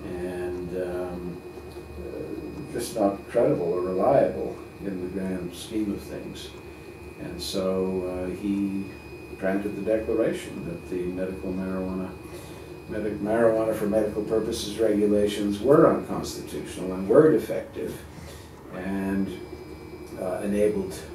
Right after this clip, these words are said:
patients who qualified under the M M A R or their gr-, designated growers to continue. It's an interesting thing about the designated grower thing, because we always assumed that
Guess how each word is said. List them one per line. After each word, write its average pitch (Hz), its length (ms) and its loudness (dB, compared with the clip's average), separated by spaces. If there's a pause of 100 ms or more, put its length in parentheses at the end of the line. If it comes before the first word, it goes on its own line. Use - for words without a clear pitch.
(180)
patients 98 440 0
who 92 160 -2
qualified 95 640 2
under 90 180 -4
the 90 160 0
M 90 180 -4
M 90 120 -6
A 92 200 0
R 92 260 -2
or 87 100 -6
their 87 160 -4
gr-, - 260 -4
designated 165 580 -6
growers 90 360 -6
to - 60 -10
continue. 87 520 -6 (420)
It's - 120 -4
an 156 80 4
interesting 165 440 10
thing 151 200 12
about 131 260 12
the 127 80 4
designated 120 640 10
grower - 280 12
thing, 120 280 4
because 113 520 6 (640)
we 143 260 12
always 139 380 12
assumed 139 600 8
that 113 280 8